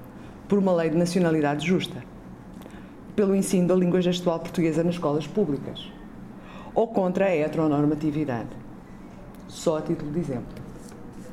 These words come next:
Que não concebo, nem me identifico com uma luta social que não deste modo.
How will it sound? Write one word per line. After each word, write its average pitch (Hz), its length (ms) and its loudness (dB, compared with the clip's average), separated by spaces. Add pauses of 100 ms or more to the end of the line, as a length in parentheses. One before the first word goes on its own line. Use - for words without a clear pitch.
(400)
Que 196 100 4
não 320 200 6
concebo, 165 500 0 (580)
nem 247 240 6
me 277 100 6
identifico 196 560 2
com 196 120 2
uma 208 100 6
luta 240 260 4
social 147 600 0 (300)
que 214 100 2
não 180 180 4
deste 180 260 2
modo. 127 200 0